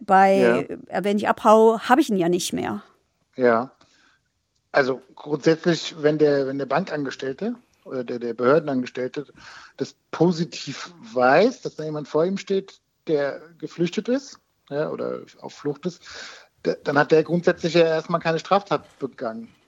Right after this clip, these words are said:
Speaker 2: diese Person. Ja, das heißt, äh, da kommt auch die Strafverhandlung nicht in Betracht nach zwei achtundfünfzig, wenn ich jetzt das mal durchsubsumiere.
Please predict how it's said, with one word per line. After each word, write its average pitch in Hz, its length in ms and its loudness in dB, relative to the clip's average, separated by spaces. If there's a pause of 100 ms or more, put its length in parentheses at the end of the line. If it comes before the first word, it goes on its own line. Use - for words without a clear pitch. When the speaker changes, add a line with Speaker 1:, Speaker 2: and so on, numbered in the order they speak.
(120)
Speaker 2:
diese 127 160 -6
Person. 123 540 -2 (760)
Ja, 123 360 -4 (260)
das - 240 -10
heißt, 143 500 0 (580)
äh, 151 160 -4
da 143 140 -4
kommt 156 340 -12
auch 143 60 -4
die - 80 -16
Strafverhandlung 139 720 -2 (540)
nicht 143 180 -10
in 127 80 -10
Betracht - 600 -8 (360)
nach 131 180 -14
zwei 131 200 -6
achtundfünfzig, 135 640 -12
wenn 131 80 -8
ich 123 60 -12
jetzt 127 180 -14
das 135 60 -4
mal 123 160 -2
durchsubsumiere. 127 720 -6